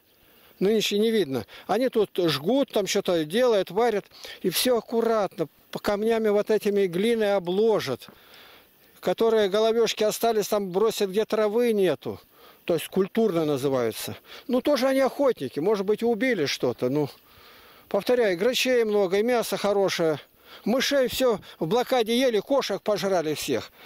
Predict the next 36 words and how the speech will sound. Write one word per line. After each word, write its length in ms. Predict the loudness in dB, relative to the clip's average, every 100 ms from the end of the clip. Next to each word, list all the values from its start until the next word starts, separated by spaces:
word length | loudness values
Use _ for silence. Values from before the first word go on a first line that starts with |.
| -16 -4
Ну, 100 | -2
почему 380 | 0 0 0 0
здесь-то 520 | 0 0 0 0 -2 -4 -20 -20 -20 _ _ -4
не 100 | 0
обратить 480 | 0 0 0 -2 0
ружье 300 | 0 0 0
то, 180 | 0 0
что 300 | 0 0 0 -10 -6
вороны 560 | 0 2 2 2 2 0
всё 180 | 0
таскают, 480 | 2 0 0 0 0
сороки? 720 | 0 0 2 2 2 0 -2 -4 -10
Море 420 | -2 2 2 2 2
у 100 | 2
нас 200 | 2 0
здесь, 280 | -2 -2
их 120 | -2 0
берите. 520 | 0 0 -2 -4 -8 -14 -20 -20 -20 -12
Миллионы. 800 | -2 0 2 2 2 0 -4 -8 -10 _ -14 -4
Не 180 | 0
надо. 400 | 2 0 0 -2 -4 -12 _ _ -20 -8
За 180 | -2 0
одной 200 | 2 2
уткой 280 | 2 0 -2
все 180 | 0 0
гоняются. 480 | 0 0 0 0 0
Где 140 | 0
же 120 | -2
справедливость-то? 760 | -4 0 0 2 0 -2 -6 -8
Тем 220 | -2 0
более 200 | 0 0
утка 220 | -2 -2
никому 540 | 0 -2 0 0 0 0
зла 220 | 0 0
не 140 | 0
делала. 460 | 0 0 0 -2